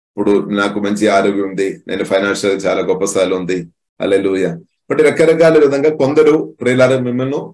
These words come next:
విసిగిస్తున్నారేమో, ఏగతాళిగా చూస్తున్నారేమో, చిన్న చూపు చూస్తున్నారేమో, కానీ మీరు బాధపడవద్దు. బాధ రావచ్చు, కానీ బాధపడవద్దు. కాబట్టి మనం ఏం చేసుకోవాలి? జీవం కలిగిన దేవుల్లో ఆధారపడాలి. కాబట్టి అలాగే ప్రియులారా మనం చూసినట్లయితే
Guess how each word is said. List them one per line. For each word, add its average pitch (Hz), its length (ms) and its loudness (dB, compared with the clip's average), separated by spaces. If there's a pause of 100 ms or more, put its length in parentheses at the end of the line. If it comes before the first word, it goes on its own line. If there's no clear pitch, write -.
(280)
విసిగిస్తున్నారేమో, 101 920 -2 (800)
ఏగతాళిగా 117 640 4
చూస్తున్నారేమో, 101 800 -2 (120)
చిన్న 123 120 2
చూపు 127 320 -2
చూస్తున్నారేమో, 101 760 -4 (180)
కానీ 123 480 2
మీరు 104 220 0
బాధపడవద్దు. 98 840 -2
బాధ 117 240 2
రావచ్చు, 131 680 2
కానీ 123 180 0
బాధపడవద్దు. 98 760 0 (880)
కాబట్టి 131 220 4
మనం 127 200 2
ఏం 143 140 0
చేసుకోవాలి? 131 680 2
జీవం 139 300 0
కలిగిన 127 180 0
దేవుల్లో 113 440 0
ఆధారపడాలి. 95 680 -4
కాబట్టి - 720 0
అలాగే 151 580 4
ప్రియులారా 123 380 2
మనం 123 160 0
చూసినట్లయితే 123 800 -2